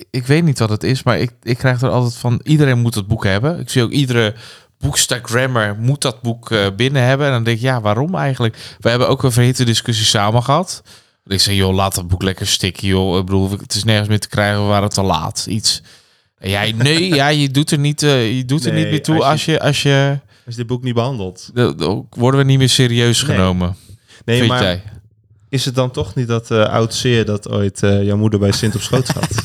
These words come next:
Speaker 1: <laughs>
Speaker 2: Wat je ooit al eens in de podcast hebt gezegd. Ik denk dat dat het is.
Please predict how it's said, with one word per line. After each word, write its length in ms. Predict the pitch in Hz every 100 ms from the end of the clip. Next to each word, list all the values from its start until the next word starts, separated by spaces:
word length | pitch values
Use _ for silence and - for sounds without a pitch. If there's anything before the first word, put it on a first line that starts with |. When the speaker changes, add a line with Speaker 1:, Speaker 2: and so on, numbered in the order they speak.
| -
Speaker 1:
<laughs> 260 | - - -
Speaker 2:
Wat 140 | 101
je 80 | 104
ooit 160 | 107 98
al 80 |
eens 180 | 101 95
in 60 | -
de 60 | 120
podcast 560 | - - - - 120
hebt 160 | 110 -
gezegd. 400 | 113 104 101 104 - - - -
Ik 140 | 123
denk 180 | 139 143
dat 140 | 120
dat 120 | 120
het 140 | 143 -
is. 380 | 98 - -